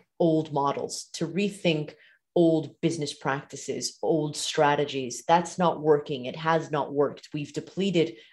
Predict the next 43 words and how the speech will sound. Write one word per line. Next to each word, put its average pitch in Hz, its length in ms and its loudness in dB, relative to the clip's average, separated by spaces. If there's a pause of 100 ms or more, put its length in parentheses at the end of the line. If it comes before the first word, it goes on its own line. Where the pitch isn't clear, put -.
our 160 120 6
resources. 147 760 2
We 147 180 0
are 143 300 2 (180)
with 160 160 0
our 147 160 4
backs 180 340 2
against 160 360 -2
the 156 60 0
wall. 135 420 0 (220)
It's - 180 -10
time 139 420 -2
for - 160 -12
some 127 240 -10
change. 98 560 -6 (420)
Um, 156 300 2 (240)
so - 300 2 (220)
I 226 60 4
wanna 285 180 4
bring 277 200 0
this - 240 -4
to - 140 -12
technology, 139 640 -2
'cause - 180 -12
I 151 80 0
know 175 220 6
that 160 200 4
you're 151 380 2
a - 40 -10
futurist 139 560 -8
as 139 140 -10
well, 185 420 6 (280)
and 156 140 2
you 160 100 2
always 226 360 4
talk 160 280 -2
about 143 220 -4
the 143 100 -6
intersection - 540 -6
between 135 320 -10
technology 139 840 -4
and 131 180 -6
sustainability. 127 800 -8